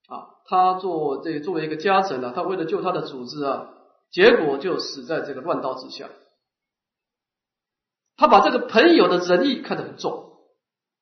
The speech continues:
他意念的就是朋友的仁义。“愿车马衣裘，与朋友共，避之而无憾也。”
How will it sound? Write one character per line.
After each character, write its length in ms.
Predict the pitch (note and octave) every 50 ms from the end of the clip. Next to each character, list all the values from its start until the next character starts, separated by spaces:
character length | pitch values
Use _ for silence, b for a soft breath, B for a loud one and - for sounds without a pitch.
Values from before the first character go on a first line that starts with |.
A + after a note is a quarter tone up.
| _ _ _ _ _ _ _ _ _ _
他 200 | _ - C#4 E4
意 120 | F4 E4 D4+
念 180 | D#4 D#4 B3
的 100 | G#3 F#3
就 120 | F#3+ F#3+ E3
是 100 | D#3+ C#3+
朋 240 | - - - C#3+
友 120 | D#3 C3+ -
的 100 | B2+ B2
仁 200 | C#3+ B2+ A#2+ C#3
义。 120 | C3+ - - _ _ _ _ _ _ _ _ _ _ _ _ _ _ _
“愿 280 | A#3+ A#3 G#3 F3+ -
车 260 | - C#4 D4 D4+ D4+ B3+
马 400 | F#3 E3+ D#3+ D#3+ D#3 D3+ - -
衣 120 | B3+ -
裘， 320 | - - E3 E3 E3 D3+
与 180 | C#3 D3 C#3 -
朋 220 | - D3+ D#3+ E3
友 100 | D#3+ C3
共， 640 | - - - F#3+ - - - - - - _ _ _ _
避 160 | _ A#3 E3 -
之 180 | - D#3 D3
而 140 | C3+ A#2+ A#2+
无 40 | A#2+
憾 120 | C3+ C3 C3+
也。” 100 | -